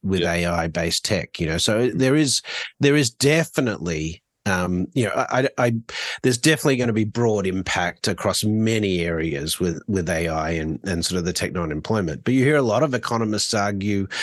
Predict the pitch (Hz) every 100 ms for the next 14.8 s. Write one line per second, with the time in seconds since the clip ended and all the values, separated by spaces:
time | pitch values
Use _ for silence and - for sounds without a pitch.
0 | - - 123 120 110 110 113 110 - -
1 | 110 110 104 107 98 104 104 110 107 98
2 | - 104 101 101 - 101 - 101 - 98
3 | 92 - 107 101 - - - - - -
4 | _ - 101 95 95 90 107 110 147 127
5 | 110 120 156 156 160 160 147 - 127 139
6 | 147 139 - 139 - 110 - 95 90 104
7 | 95 92 - 95 95 87 82 101 98 92
8 | 92 - 110 92 90 90 92 113 127 -
9 | 120 95 87 - - 151 - 113 90 71
10 | - - - 110 98 92 - 98 87 -
11 | 101 95 - 90 - - 104 107 95 78
12 | 78 85 - 80 78 73 73 73 - 71
13 | 76 71 80 - - 69 - 76 69 85
14 | 117 117 107 107 - - - -